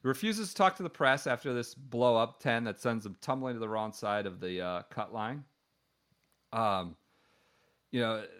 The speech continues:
it's talked like, you know, at the time, like, this is a ton of ammunition, you know, that his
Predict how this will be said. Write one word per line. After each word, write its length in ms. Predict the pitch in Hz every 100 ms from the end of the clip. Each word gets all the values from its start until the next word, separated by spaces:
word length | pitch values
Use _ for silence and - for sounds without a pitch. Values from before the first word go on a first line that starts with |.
| 87 - 87
it's 120 | -
talked 340 | 175 160 -
like, 220 | 139 110 - _ _ _
you 80 | 131
know, 180 | 120 110 _ _ _ -
at 140 | 147
the 80 | 139
time, 480 | - 202 165 123 123
like, 180 | 117 120
this 120 | 123
is 60 |
a 80 | 123
ton 240 | - 156 156
of 100 | 139
ammunition, 760 | 131 123 110 - 110 101 101 _
you 100 | 110
know, 380 | 98 92 92 82 _ _ _ _ -
that 180 | 113 98
his 420 | 123 120 98